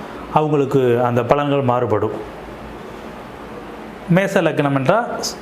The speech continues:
அங்க வந்து செவ்வாய் லக்னாதிபதியா வர்றாரு. ரெண்டு கூடையவரா வரக்கூடியவர் சுக்கிரன், அடுத்து மூன்று கூடையவர் புதன், இந்த அமைப்புல வரும். மேலும் பார்த்தீங்கன்னா, இங்க குடும்பஸ்தானாதிபதி அப்படிங்கிற அமைப்புல வரக்கூடியவர்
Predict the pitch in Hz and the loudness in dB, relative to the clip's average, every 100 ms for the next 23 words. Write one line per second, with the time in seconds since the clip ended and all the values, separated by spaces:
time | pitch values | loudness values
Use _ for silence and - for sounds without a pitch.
0 | - - 165 165 147 165 165 160 156 160 | -12 -2 2 2 4 2 4 4 4 2
1 | 139 147 160 135 127 127 120 123 131 202 | 2 2 2 2 4 4 4 2 2 2
2 | 147 143 170 170 151 139 127 123 120 113 | 2 2 4 4 4 4 4 2 2 2
3 | 120 117 165 220 - - - - - 165 | 2 4 4 0 -6 -10 -14 -8 0 2
4 | 151 156 208 160 156 156 160 151 139 131 | 4 2 2 2 2 2 4 4 2 2
5 | 127 170 123 123 - 151 143 139 135 135 | 2 4 4 2 2 2 2 2 2 2
6 | 127 101 107 - - - - - 185 202 | 2 4 0 -2 -10 -12 -12 0 2 4
7 | 185 180 165 170 247 277 - - - - | 2 2 2 4 2 -2 -8 -10 -12 -14
8 | - - - - - - - - 208 196 | -14 -14 -14 -14 -14 -14 -14 -2 2 4
9 | 151 127 208 220 220 - 190 180 165 151 | 4 4 2 2 0 2 2 4 2 2
10 | 143 131 139 143 139 135 135 135 139 131 | 2 2 2 4 2 2 2 2 0 0
11 | 127 127 123 127 | 0 2 2 4